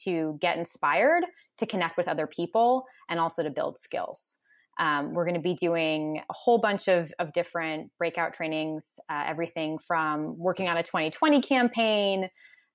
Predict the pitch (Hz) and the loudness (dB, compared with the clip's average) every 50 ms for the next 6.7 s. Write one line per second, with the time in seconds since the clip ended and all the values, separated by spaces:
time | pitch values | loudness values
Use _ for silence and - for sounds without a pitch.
0 | - - - 190 170 160 160 160 156 156 156 151 151 151 - - 156 147 147 - | -16 -6 -2 0 0 2 2 2 0 0 0 0 -2 -2 -2 0 0 0 0 -2
1 | - - 190 180 180 175 165 151 156 - - - 160 151 156 165 185 220 240 247 | -2 -4 -6 -4 -4 -2 -2 -2 -2 -2 -4 -8 -8 -6 -4 -2 0 2 2 2
2 | 226 - 226 214 202 196 190 185 180 180 175 170 - - - - - 175 156 151 | 2 0 0 2 2 2 2 0 0 -2 -4 -6 -10 -14 -14 -10 -6 -4 -2 -2
3 | 147 147 143 139 - - 151 160 - - 175 170 - - - - - - 220 220 | -2 -2 -4 -4 -6 -6 -8 -8 -6 -8 -8 -8 -10 -14 -16 -6 -2 0 2 4
4 | 226 214 208 208 196 190 185 - - - - - - - _ _ - _ _ _ | 4 4 4 4 4 2 0 -2 -8 -16 -18 -18 -20 -20 _ _ -20 _ _ _
5 | _ _ _ _ - - - 180 156 147 151 151 - - 170 156 - 160 156 156 | _ _ _ _ -10 -4 -2 0 0 0 0 -2 -2 -2 -2 -2 0 -2 -4 -4
6 | 151 - - - 147 147 147 147 151 - - - 139 | -4 -6 -8 -6 -4 -4 -2 -4 -4 -4 -4 -6 -6